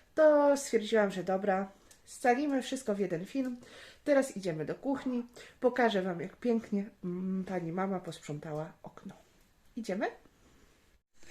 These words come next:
No, tu już, słuchajcie, jakoś jaśniej, widniej, przyjemniej. Brawo, brawo. Jeszcze kupa roboty nam została w kuchni,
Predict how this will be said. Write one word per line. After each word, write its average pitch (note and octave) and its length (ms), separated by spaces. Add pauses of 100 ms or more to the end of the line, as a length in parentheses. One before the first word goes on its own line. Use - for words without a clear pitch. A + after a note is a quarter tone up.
(440)
No, G#3 160 (300)
tu G#3 100
już, G3 220
słuchajcie, G3 480
jakoś F#3 380
jaśniej, F#3 460
widniej, F3+ 680 (720)
przyjemniej. F3+ 880 (1600)
Brawo, F3+ 360
brawo. G3 460 (140)
Jeszcze G#3 320
kupa A#3+ 280
roboty A3 320
nam G#3 160
została G3 400
w F#3 100
kuchni, F#3+ 360